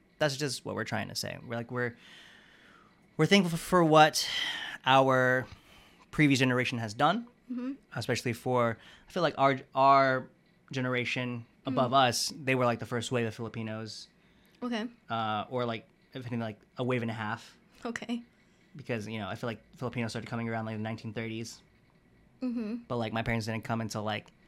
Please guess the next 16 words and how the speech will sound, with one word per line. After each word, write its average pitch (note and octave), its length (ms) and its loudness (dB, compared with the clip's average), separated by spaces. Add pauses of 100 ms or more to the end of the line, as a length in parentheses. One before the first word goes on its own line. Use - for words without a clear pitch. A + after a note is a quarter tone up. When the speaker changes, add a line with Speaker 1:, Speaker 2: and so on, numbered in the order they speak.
(140)
Speaker 1:
the - 80 -10
eighties. G#2+ 500 -10 (720)
Speaker 2:
Okay. A#3 220 -8
Speaker 1:
So, A#3 80 -6
like, A3+ 100 -2
two F3+ 100 -2
generations G#2+ 400 -6
ago. A2+ 260 -8 (580)
But, - 180 -6 (760)
like, C#3 180 -4
thank E3+ 140 2
you A2 180 2 (100)
for, A#2 300 -4 (280)
you A#2 80 -8
know, G2+ 160 -8 (120)
Speaker 2:
Yeah, D#4+ 220 -2